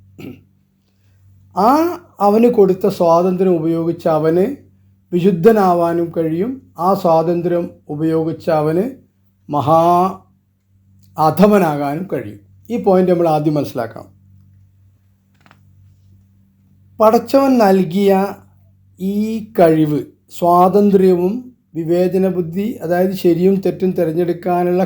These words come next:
കഴിവിനെ സ്-, ഏ, നശീകരണമായും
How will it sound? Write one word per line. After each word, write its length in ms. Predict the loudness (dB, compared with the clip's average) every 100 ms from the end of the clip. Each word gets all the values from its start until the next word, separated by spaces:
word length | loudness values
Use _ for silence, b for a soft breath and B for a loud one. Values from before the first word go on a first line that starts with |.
| -2
കഴിവിനെ 500 | -2 0 2 2 2 -2 -10 b b b b _
സ്-, 140 | -14 -6
ഏ, 40 | -4 -4 -4 -2
നശീകരണമായും 1300 | 0 -2 2 4 4 6 4 4 0 0 -2 -2 -6